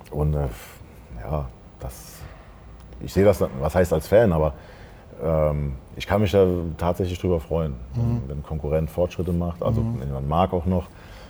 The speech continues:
Speaker 1: ähm, das ist kein Problem für mich.
Speaker 2: Mhm.
Speaker 1: Und letzten Endes im Studio, äh, beim Training ist ja immer noch mal was anderes als auf
Speaker 2: Ja.
Speaker 1: der Bühne, ne?
Speaker 2: Mhm. Man will eigentlich ja immer gewinnen, du wirst wahrscheinlich da auch hinfahren und das bestmögliche Ergebnis erzielen wollen. Du hast aber schon
Speaker 1: Ja.
Speaker 2: gesagt, du hast eine Frau jetzt, hast eine kleine Tochter.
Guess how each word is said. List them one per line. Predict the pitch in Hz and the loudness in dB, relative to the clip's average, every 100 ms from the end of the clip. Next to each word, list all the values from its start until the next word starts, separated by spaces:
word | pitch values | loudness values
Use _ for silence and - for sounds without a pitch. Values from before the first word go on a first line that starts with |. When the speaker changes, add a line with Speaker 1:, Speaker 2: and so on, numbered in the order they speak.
| - 71 | -10 -4
Speaker 1:
ähm, | 76 73 71 67 | -2 0 -2 -6
das | 67 | -6
ist | 73 - - - | -6 -8 -14 -6
kein | 76 | -4
Problem | 73 - 73 | -4 -4 -6
für | 71 | -6
mich. | 69 65 - | -8 -8 -6
Speaker 2:
Mhm. | 113 | -2
Speaker 1:
Und | 110 85 - - - | 2 0 -2 -14 -2
letzten | 85 85 87 | 0 2 4
Endes | 101 87 | 6 6
im | 82 | 4
Studio, | - 113 131 127 127 98 101 95 90 82 | 4 6 8 8 6 6 6 6 4 2
äh, | |
beim | 85 82 | 0 2
Training | 82 98 104 | 2 4 2
ist | 80 | 0
ja | - | 4
immer | 110 | 6
noch | 87 | 6
mal | 82 | 4
was | 78 | 0
anderes | 78 85 80 | 0 0 0
als | 82 | 2
auf | 110 | 2
Speaker 2:
Ja. | |
Speaker 1:
der | 78 | 2
Bühne, | 80 82 73 | 0 0 -2
ne? | |
Speaker 2:
Mhm. | 78 113 113 117 113 - - - - - - | -2 0 0 -2 -6 -16 -20 -20 -20 -20 -2
Man | 117 117 | 2 6
will | 143 | 8
eigentlich | 143 143 147 | 8 6 6
ja | 135 | 6
immer | 127 143 | 6 6
gewinnen, | 117 113 143 | 6 8 8
du | 127 | 8
wirst | 120 117 | 6 4
wahrscheinlich | 113 123 120 | 0 2 2
da | - | 4
auch | 120 117 | 4 4
hinfahren | 131 113 123 123 | 0 2 4 4
und | - 135 113 104 - 87 - | 0 0 0 0 -6 -8 -6
das | 110 104 | -4 2
bestmögliche | - 123 139 127 143 113 | 4 4 6 6 4 4
Ergebnis | 120 101 151 151 | 4 4 2 2
erzielen | 156 - 147 | 0 2 2
wollen. | 143 123 | 4 6
Du | 131 | 6
hast | 131 | 6
aber | 147 131 | 6 6
schon | 135 | 4
Speaker 1:
Ja. | 123 | 4
Speaker 2:
gesagt, | 127 135 | 4 4
du | 127 | 4
hast | 127 - - | 4 0 -8
eine | 135 | -8
Frau | - 127 151 | 2 6 8
jetzt, | 151 147 - | 8 6 0
hast | 113 | -2
eine | 123 | 0
kleine | - 120 117 | 2 2 2
Tochter. | 147 - 156 | 0 2 2